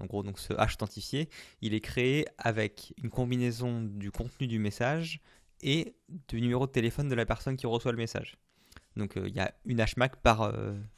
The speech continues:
destinataire. Et du coup, euh, Google, quand le message est reçu su-, euh, sur votre téléphone,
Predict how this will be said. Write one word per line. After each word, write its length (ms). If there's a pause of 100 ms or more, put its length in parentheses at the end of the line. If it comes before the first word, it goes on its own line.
(200)
destinataire. 580 (640)
Et 100
du 120
coup, 280
euh, 80
Google, 360
quand 240
le 100
message 440
est 140
reçu 380
su-, 220
euh, 80
sur 160
votre 120
téléphone, 520